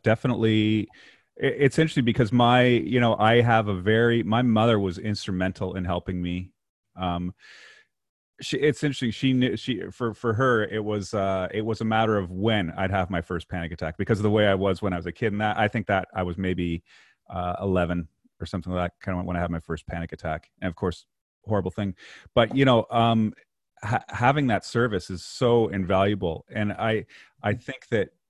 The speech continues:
you know, helping kids, he-, helping nip it in the bud at a young age and helping create tools at a young age, it's kind of new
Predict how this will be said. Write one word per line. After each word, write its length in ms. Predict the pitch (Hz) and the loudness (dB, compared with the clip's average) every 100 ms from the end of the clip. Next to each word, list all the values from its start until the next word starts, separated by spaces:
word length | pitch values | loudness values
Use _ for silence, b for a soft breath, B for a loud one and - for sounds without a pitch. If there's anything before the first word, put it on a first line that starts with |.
| _ - | _ -8
you 80 | |
know, 120 | 107 98 | -6 -4
helping 640 | 92 113 - 110 104 98 120 _ _ _ | -2 -4 -2 -6 -6 -8 -16 _ _ _
kids, 600 | - 139 120 101 - - _ _ _ _ _ b b | -4 0 2 0 -10 -16 _ _ _ _ _ b b
he-, 80 | - - | -4 -2
helping 420 | 127 170 202 131 | 0 0 2 4
nip 180 | 113 - | 2 2
it 140 | 98 | -2
in 140 | - 104 | -2 -2
the 80 | |
bud 240 | 90 101 101 | 2 4 4
at 100 | 95 | 2
a 60 | |
young 260 | 90 98 98 | 2 2 2
age 260 | 95 104 110 | 0 0 -2
and 80 | |
helping 300 | 101 107 110 | -2 0 0
create 320 | 98 - 104 - | -2 0 0 2
tools 220 | 110 107 | 0 2
at 80 | 90 | 0
a 20 | |
young 300 | 87 101 123 | 2 2 2
age, 180 | 151 120 | 0 -4
it's 140 | 82 | -10
kind 200 | - 123 | -4 -2
of 120 | 95 | 0
new 400 | 92 95 104 87 | 0 0 0 -2